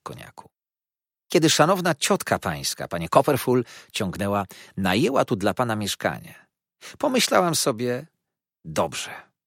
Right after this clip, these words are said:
teraz to już mam kogo macierzyńskim otoczyć staraniem. Pan nic nie je, nie pije". "I na tym pani zasadza swe wnioski?" spytałem. "Panie",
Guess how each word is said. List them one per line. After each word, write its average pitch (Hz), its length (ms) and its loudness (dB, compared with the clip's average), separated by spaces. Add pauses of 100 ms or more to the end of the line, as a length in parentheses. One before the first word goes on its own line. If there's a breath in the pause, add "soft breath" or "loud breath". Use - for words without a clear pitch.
(520)
teraz 190 720 2
to 120 120 -2
już 90 260 -4
mam 139 440 2
kogo 117 320 -2
macierzyńskim 110 840 -4
otoczyć - 440 -8
staraniem. - 560 -10 (580)
Pan 104 300 0
nic 143 300 2
nie 127 160 2
je, - 240 -10 (500)
nie 127 240 2
pije". 87 440 -6 (1160)
"I 69 500 -8
na 69 400 -14
tym 104 240 -10
pani 87 240 -8
zasadza 90 540 -2
swe - 200 -4
wnioski?" 87 600 -8
spytałem. - 540 -14 (760)
"Panie", 143 640 2